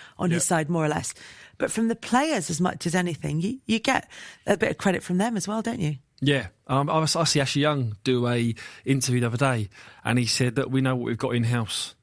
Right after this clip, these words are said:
Speaker 2: and, and that's where it's key. As long as stuff stays in-house and doesn't creep out if there are little rumblings, um, and he said, it, it, I think it's fine lines. You know, it's, they've, they've,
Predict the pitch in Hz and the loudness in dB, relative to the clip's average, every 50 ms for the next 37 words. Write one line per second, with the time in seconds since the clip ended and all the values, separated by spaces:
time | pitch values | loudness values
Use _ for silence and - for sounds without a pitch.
0 | _ - 117 123 143 135 139 131 127 127 120 120 - - 143 135 - - 127 120 | _ -2 0 0 0 2 0 0 2 0 -2 -2 -2 -4 -2 -2 -2 -2 -2 -2
1 | 113 107 - - 143 131 120 117 113 139 147 147 135 - 151 127 - - - 143 | -2 -4 -4 -2 0 2 2 2 2 2 0 0 -2 -2 -4 -4 -4 -2 0 2
2 | 131 123 110 123 117 107 113 110 110 131 - - - 117 117 - 127 113 113 120 | 2 2 2 0 0 0 0 0 -2 -2 -4 -4 -4 -4 -2 -2 -2 -2 -2 -2
3 | 110 - 117 117 107 - 113 117 117 120 117 - 123 117 120 120 120 117 117 113 | -4 -2 -2 -4 -2 0 0 0 0 -2 -2 -2 -2 0 0 0 0 0 0 0
4 | 113 - 113 117 113 110 107 107 107 107 104 104 - - - - - - - - | -2 -2 -2 0 0 0 0 0 -2 -2 -2 -4 -6 -8 -12 -18 -20 -20 -20 -20
5 | - _ - 117 120 117 117 117 117 120 - - _ - 117 123 123 117 - - | -20 _ -2 0 2 2 2 2 0 0 -2 -6 _ -2 0 0 2 0 0 0
6 | 131 123 - 131 127 127 135 - - 127 127 - 170 156 - 151 131 - - - | 0 0 0 -2 -2 -2 -4 -2 -2 -4 -2 -2 -2 -2 -2 -4 -4 -2 -2 0
7 | 139 135 131 127 131 135 131 117 104 98 95 - - - - _ _ - 120 117 | 0 2 2 0 0 0 0 0 -2 -2 -4 -6 -8 -10 -12 _ _ -4 -2 -2
8 | 110 110 117 - - - 127 123 110 - - 123 123 110 | 0 -2 -2 -4 -4 -4 -4 -4 -4 -2 -2 0 0 0